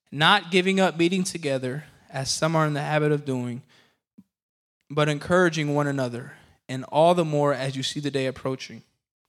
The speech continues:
We are being directed by the Word of God to meet consistently with one another. Our main weapon on offense is the Word of God.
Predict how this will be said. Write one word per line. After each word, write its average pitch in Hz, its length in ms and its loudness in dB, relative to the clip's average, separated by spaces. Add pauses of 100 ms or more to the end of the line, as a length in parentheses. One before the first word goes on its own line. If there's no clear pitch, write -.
(800)
We 196 160 2
are 220 120 4
being 196 200 -2
directed 180 520 2
by 175 140 4
the 160 80 2
Word 165 160 4
of 170 100 0
God 147 320 0
to - 140 -6
meet 165 180 -2
consistently 147 680 -6
with 135 180 -6
one 135 160 -6
another. 127 420 -6 (640)
Our 180 180 4
main 208 320 0
weapon 208 420 0 (1500)
on 147 160 -2
offense 160 580 -2
is 143 200 -8
the 143 80 -6
Word 143 200 -2
of 131 100 -12
God. 117 340 -12